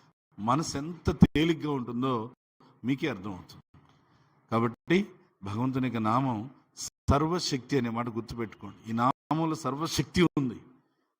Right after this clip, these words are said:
భగవంతుడు తన సర్వశక్తిని నామంలో నిక్షిప్తం చేసి మనకి ఇచ్చేశాడు. ఇంకా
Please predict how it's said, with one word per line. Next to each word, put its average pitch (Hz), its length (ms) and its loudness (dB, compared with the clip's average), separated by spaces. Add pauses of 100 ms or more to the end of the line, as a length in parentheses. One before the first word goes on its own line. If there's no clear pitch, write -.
భగవంతుడు 147 580 -2
తన 127 220 -4
సర్వశక్తిని 156 800 -4
నామంలో 156 400 2
నిక్షిప్తం 143 720 -4
చేసి 143 180 0
మనకి 139 200 0
ఇచ్చేశాడు. 113 500 -4 (920)
ఇంకా 117 520 2